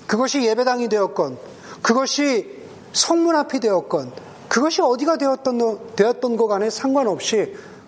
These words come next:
그것을 현재형으로 실천하는 모습이 하나님 나라 복음을 살아가는 사람의 모습이죠. 오늘 최소한도 룻기에서 보아스는 바로 그 하나님 나라의,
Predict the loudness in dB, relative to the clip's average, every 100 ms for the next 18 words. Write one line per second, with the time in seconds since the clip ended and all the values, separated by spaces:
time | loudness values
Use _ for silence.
0 | -6 -2 0 0 0 -2 0 2 2 2
1 | 2 0 0 -2 -2 0 2 2 0 -2
2 | -6 -16 -6 -2 -2 -2 -2 0 0 -2
3 | -10 -20 -20 -6 0 2 2 0 0 0
4 | 0 0 0 0 2 2 0 0 0 0
5 | 0 -2 -4 -6 -8 -12 -18 -20 -20 -20
6 | -20 -20 -20 -20 -20 -18 -6 0 2 2
7 | 0 0 2 2 0 -4 0 2 2 2
8 | 2 0 -6 -16 -20 -20 -16 -2 2 2
9 | 0 -2 -2 -2 -8 -16 -20 -20 -20 -20
10 | -20 -20 -6 0 0 2 -2 0 0 2
11 | 2 4 2